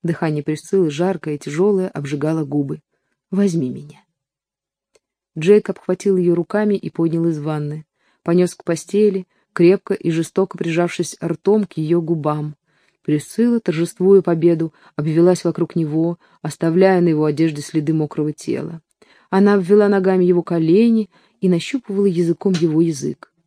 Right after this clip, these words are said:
Его руки сомкнулись у нее на талии, как клещи. Он бросил ее на кровать и стер с губ ее поцелуй.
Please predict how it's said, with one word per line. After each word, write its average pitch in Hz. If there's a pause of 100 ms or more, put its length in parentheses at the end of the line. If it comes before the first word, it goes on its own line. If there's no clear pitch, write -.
(1000)
Его 180
руки 165
сомкнулись 196
у 185
нее 175
на 170
талии, 175 (260)
как -
клещи. - (460)
Он 180
бросил 180
ее 170
на 165
кровать 175 (380)
и 156
стер 196
с 151
губ 165
ее 165
поцелуй. 156